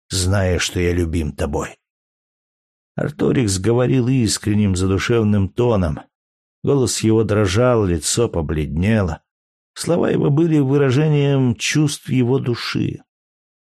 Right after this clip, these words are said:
Бедная Мирза была сильно тронута. Никакими словами нельзя передать ее горести и мучений. Арторикс, заговорила она голосом, полных слез.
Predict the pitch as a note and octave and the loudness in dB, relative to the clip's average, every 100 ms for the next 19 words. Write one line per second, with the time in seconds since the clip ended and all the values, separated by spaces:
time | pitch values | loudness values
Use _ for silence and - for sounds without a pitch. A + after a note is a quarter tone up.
0 | _ - D3 B2+ B2 A#2+ C3 A2+ G#2+ A2+ | _ -2 0 2 2 2 2 2 2 2
1 | G2+ G#2 A2 G2 D#2+ - A2 G2 F2+ B2+ | 2 2 2 0 -2 -2 -2 0 -2 0
2 | B2 D#2+ - - - _ _ _ _ _ | 0 -2 -8 -14 -14 _ _ _ _ _
3 | _ G#2+ A2+ A#2+ C#3+ B2+ - A#2 A#2 C#3 | _ 0 0 0 2 2 0 0 2 2
4 | A#2 A2+ G#2 G2 B2+ C3 - G2+ G#2+ F#2+ | 2 2 0 0 0 -2 -2 0 0 2
5 | B2 A#2 G#2+ G#2 G2 G2 C#3 C#3 B2+ - | -2 0 0 0 0 0 2 2 0 -4
6 | - B2 A#2 A2 - - F2+ E2 - - | -2 0 0 0 -4 -2 -2 -2 -8 -20
7 | _ _ _ _ _ _ _ _ _ _ | _ _ _ _ _ _ _ _ _ _
8 | _ _ _ F2+ - F2 C#2 - - - | _ _ _ -10 -4 -6 -6 -8 -6 -6
9 | - - _ _ _ _ - G2 F#2+ F2+ | -6 -12 _ _ _ _ -6 -2 0 0
10 | F#2 F#2 F2 F2 E2 G2 G#2 - A#2 G#2+ | 0 0 0 -2 -2 -2 -2 -2 -4 -6
11 | _ - E2+ D#2+ E2+ - - - - - | _ -4 -2 0 -4 -4 -6 -6 -8 -10
12 | - _ | -14 _